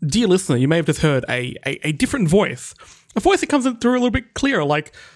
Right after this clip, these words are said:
somebody knows what they're doing when they do podcast. That would be our good friend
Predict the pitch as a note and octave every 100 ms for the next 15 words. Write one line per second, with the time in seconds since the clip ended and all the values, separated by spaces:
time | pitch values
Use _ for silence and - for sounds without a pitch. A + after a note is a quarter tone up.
0 | _ - B3 A#3+ A3 A3+ A3+ A3+ G#3 G3
1 | A#3+ E3 D3 E3 G3 A3+ A3 B2 B2 B2+
2 | - _ - - G#3+ B3+ A3+ A3+ G3 A3
3 | A3+ - G3+ F3 D#3+